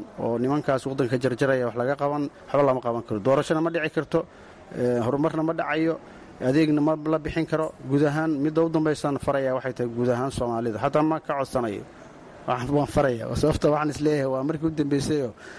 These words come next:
way dhici kartaa hadda oday baan ahayo inaan mararka qaar fursad dambe helin. Ilaahay baana ku caalima. Laakiin waxaan jeclahay maanta dood, madaxda Soomaaliyeed ama kuwa soo socda in xoogga la saaro waddankan in amni laga dhigo. Haddana kan haddaan ammaan helin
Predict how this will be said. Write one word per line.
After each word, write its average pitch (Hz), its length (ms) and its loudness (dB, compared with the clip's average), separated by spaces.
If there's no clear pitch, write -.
way 123 120 2
dhici 160 180 2
kartaa 143 240 2
hadda 143 140 4
oday 156 140 6
baan 143 200 -2
ahayo 135 300 0
inaan 139 280 0
mararka 131 380 0
qaar 127 140 -2
fursad 135 320 0
dambe 135 240 2
helin. 123 260 0
Ilaahay 139 280 4
baana 131 140 0
ku - 120 -6
caalima. 123 360 -2
Laakiin 127 280 -2
waxaan 151 220 0
jeclahay 147 420 0
maanta 143 360 -2
dood, 127 200 2
madaxda 143 440 2
Soomaaliyeed 127 680 0
ama 113 260 0
kuwa 151 220 2
soo 147 220 2
socda 127 340 0
in 131 100 -2
xoogga 170 300 0
la 160 100 2
saaro 147 200 -2
waddankan 139 300 -2
in 131 60 0
amni 131 200 2
laga 120 200 0
dhigo. 107 240 -2
Haddana 139 260 0
kan 151 140 -2
haddaan 147 200 0
ammaan 147 260 2
helin 151 300 0